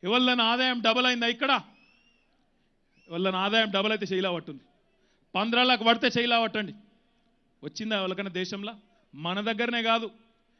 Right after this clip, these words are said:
దేశంలో ఎక్కడ జరగలేదు. రైతుల ఆదాయం డబల్ కాలే, కష్టాలు డబల్ అయినాయి, పెట్టుబడి డబల్ అయింది, కన్నీళ్లు డబల్ అయినాయి. ఒక్క తెలంగాణలో మాత్రమే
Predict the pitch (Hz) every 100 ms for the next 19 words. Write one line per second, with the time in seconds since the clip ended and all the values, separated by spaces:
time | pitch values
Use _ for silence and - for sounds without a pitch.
0 | _ 131 185 240 233 240 247 220 220 -
1 | - 277 285 269 254 254 240 - _ _
2 | _ - 190 233 247 214 233 254 254 240
3 | 240 240 233 220 208 208 - 254 233 214
4 | 208 190 139 _ _ _ _ _ _ _
5 | _ _ _ 214 214 254 269 254 254 262
6 | 269 254 240 _ _ _ _ - 180 226
7 | 254 226 202 196 180 156 _ _ _ _
8 | _ _ - 247 - - 277 254 247 277
9 | 277 277 277 277 262 277 285 285 302